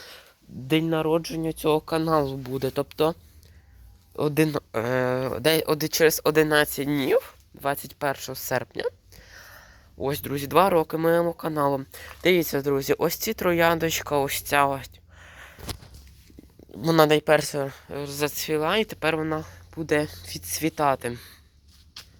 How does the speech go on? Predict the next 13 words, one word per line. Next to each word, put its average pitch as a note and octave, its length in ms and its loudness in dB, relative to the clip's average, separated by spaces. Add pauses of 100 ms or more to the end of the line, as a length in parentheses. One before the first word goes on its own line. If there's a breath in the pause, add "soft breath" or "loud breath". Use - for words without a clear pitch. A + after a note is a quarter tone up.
(600 soft breath)
Ось, C#3+ 300 0
друзі, C3+ 340 0
такі F#3+ 380 2 (720 soft breath)
гарні. D#3 840 2 (1700 soft breath)
Ось, C3+ 220 -4
друзі, B2+ 400 -2 (260 loud breath)
а C#3 100 4
подивіться, E3+ 640 0
це F#3 360 2
в G3+ 60 0
нас, F3+ 260 0
це - 300 0
хризантеми. E3 1120 -2